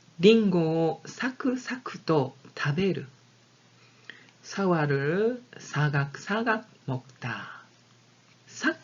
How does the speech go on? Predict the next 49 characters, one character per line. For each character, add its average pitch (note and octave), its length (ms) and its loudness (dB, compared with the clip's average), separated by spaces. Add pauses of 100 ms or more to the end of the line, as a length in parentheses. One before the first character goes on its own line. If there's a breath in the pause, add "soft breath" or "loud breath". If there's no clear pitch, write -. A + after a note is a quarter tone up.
크 D4+ 120 6
리 B3+ 100 10
하 E3+ 220 2
고 C3+ 320 -2
사 - 260 -8
크 - 140 -12
사 D3 160 -2
크 - 320 -10 (400)
의, D3+ 340 -4 (600)
음, C3 720 -4 (200)
뜻 D4+ 280 2
은 E3 260 2
거 E3 300 4
의 G3 160 4
비 - 160 -10
슷 - 80 -16
한 C3+ 240 0
데 G#3 240 -4 (500)
약 D#3+ 140 -6
간 A#3+ 240 4
느 A#3+ 180 0
낌 G#3+ 240 -2
이, D#3+ 220 0
뉘 B3 160 0
앙 E4+ 160 0
스 A#3 240 -8
가 C3 180 -4
약 C#3 300 -6
간 C4+ 180 0
다 D#3+ 140 0
르 C3 80 0
는 A#2+ 260 -4
데 - 220 -10 (720 loud breath)
문 D3 160 2
장 C#3 240 -2
을 B2+ 160 -4
통 C3 240 -2
해 C#3 80 -4
서 A3 480 0 (480 loud breath)
외 C#3+ 160 2
워 C3+ 160 0
주 - 80 -6
시 E3 240 -4
면 A3 320 -2
좋 - 160 -6
겠 A#2+ 160 -6
습 - 160 -10
니 A#2 140 -8
다. A#2+ 200 -6